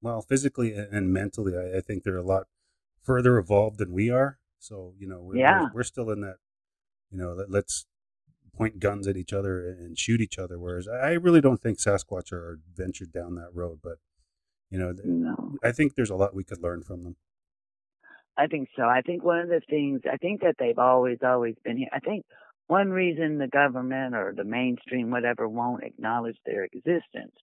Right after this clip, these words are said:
Speaker 2: is because it just screws up everything. It screws up everything, you know, the, the, you know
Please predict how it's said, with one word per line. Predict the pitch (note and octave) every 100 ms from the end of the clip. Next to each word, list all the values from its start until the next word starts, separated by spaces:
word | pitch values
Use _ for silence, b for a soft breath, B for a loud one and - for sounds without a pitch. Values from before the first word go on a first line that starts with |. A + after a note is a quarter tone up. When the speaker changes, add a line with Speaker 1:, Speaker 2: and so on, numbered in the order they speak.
| _ _ _ -
Speaker 2:
is | C3 -
because | B2 C3+ A#2+ G2+
it | - C3
just | - C3+ - -
screws | - E3 C#3+ C3
up | G3+ D#3+ - -
everything. | G#2 - - - -
It | - - -
screws | - F3 D3+ C#3
up | D3 C3+ - -
everything, | F3+ A3 F#3 B2 - - - A#2
you | A2
know, | G#2 G#2+
the, | - - b b b _
the, | C3+ B2 G#2 - - -
you | A2+
know | G#2 F2